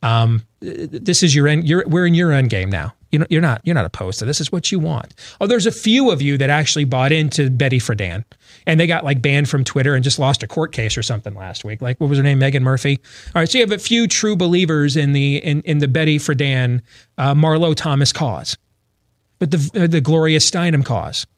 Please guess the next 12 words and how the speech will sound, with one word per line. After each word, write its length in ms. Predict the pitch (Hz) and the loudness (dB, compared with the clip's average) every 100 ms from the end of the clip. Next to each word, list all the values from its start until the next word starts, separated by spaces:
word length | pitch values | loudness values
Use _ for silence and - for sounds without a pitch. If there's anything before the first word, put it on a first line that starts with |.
| _ | _
But 120 | - 156 | -6 -2
the 60 | |
vast 460 | 151 156 165 160 - | 0 0 2 0 0
majority 440 | 135 127 139 123 | 0 2 2 2
of 60 | 110 | 2
you 80 | 110 | 2
just 160 | 117 | 0
hate 160 | 120 120 | -2 -2
Western 320 | 107 - 101 | -4 -2 -4
civilization. 680 | - 98 - - - - - _ | -4 -6 -10 -12 -14 -16 -18 _
That's 180 | 120 - | -8 -8
all. 120 | - | -12